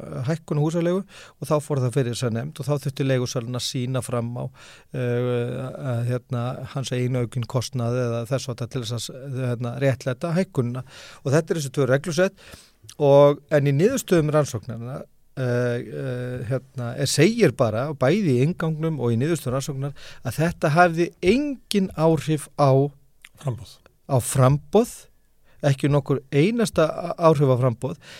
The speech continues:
Speaker 1: Það sem þeir merktu í lok rannsóknartímas, sem þeir binda reyndar við covid vegna þess að þetta er á árum tvö þúsund og tuttugu til, eh, lok ársins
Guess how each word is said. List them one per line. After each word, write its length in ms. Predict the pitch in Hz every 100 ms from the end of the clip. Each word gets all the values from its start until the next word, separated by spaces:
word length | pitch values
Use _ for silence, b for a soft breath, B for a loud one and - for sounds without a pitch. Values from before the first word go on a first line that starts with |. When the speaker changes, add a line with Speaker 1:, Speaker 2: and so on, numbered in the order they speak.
| B
Speaker 1:
Það 180 | - 139
sem 140 | 165
þeir 120 | 160 143
merktu 500 | 160 220 - - 226
í 100 | 185
lok 360 | 156 165 196 175
rannsóknartímas, 800 | 175 170 165 147 123 107 135 -
sem 220 | - 147
þeir 160 | 127 120
binda 400 | 151 170 190 175
reyndar 280 | 175 160 147
við 220 | 165 165
covid 440 | - 185 185 123 - -
vegna 260 | 139 123
þess 120 | 110
að 100 | 123
þetta 180 | 131 139
er 80 | 135
á 60 | 135
árum 240 | 131 123
tvö 160 | - 147
þúsund 160 | -
og 60 | 120
tuttugu 480 | 143 135 135 110 -
til, 300 | 139 123 123
eh, 280 | 127 120 127
lok 260 | 131 131 131
ársins 320 | 131 127 113